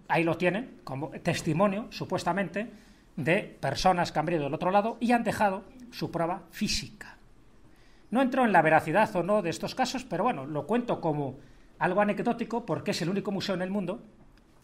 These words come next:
que existe de las almas del purgatorio. Entonces, como muchas de estas apariciones dicen venir del purgatorio, dicen que hay que, eh, celebrar misas para ellos y tal, pues hombre, me llama mucho la atención. Ya sabéis, por ejemplo, que en Galicia, a día de hoy, a día de hoy en Galicia, se siguen viendo los petos de ánimas.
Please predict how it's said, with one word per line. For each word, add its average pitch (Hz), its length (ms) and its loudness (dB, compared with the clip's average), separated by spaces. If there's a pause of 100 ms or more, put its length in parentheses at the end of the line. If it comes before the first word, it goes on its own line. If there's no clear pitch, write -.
que 160 60 -4
existe 202 380 -2
de 156 80 -4
las 123 140 -8
almas 139 180 -4
del 117 80 -8
purgatorio. 120 520 -10 (440)
Entonces, 151 260 -2
como 127 180 -6
muchas 139 260 -2
de 170 60 -2
estas 170 180 -4
apariciones 175 520 -2 (220)
dicen 175 260 0
venir 175 260 2
del 151 120 -4
purgatorio, 165 480 -2
dicen 127 200 -10
que 143 80 -6
hay 143 80 -4
que, 151 300 -4 (320)
eh, 151 300 -14 (260)
celebrar 135 420 -2
misas 165 320 0
para 139 260 2
ellos 165 340 -2
y 190 60 -8
tal, 208 240 -4 (460)
pues - 180 -10
hombre, - 180 -8
me 117 100 -14
llama 131 200 -6
mucho 156 180 -4
la 151 80 -2
atención. 151 320 -6
Ya 139 80 -6
sabéis, 139 220 -6
por 151 100 -6
ejemplo, 139 240 -8
que 147 100 -4
en 139 40 -6
Galicia, 160 420 0 (240)
a 131 140 -4
día 151 240 6
de 175 120 4
hoy, 190 220 0 (100)
a 113 100 -12
día 143 180 -2
de 143 80 -2
hoy 160 80 0
en 147 40 -4
Galicia, 175 400 -6 (220)
se - 140 -14
siguen 131 260 -8
viendo 135 160 -8
los 175 140 -10
petos 127 240 -10
de 123 60 -4
ánimas. 120 340 -8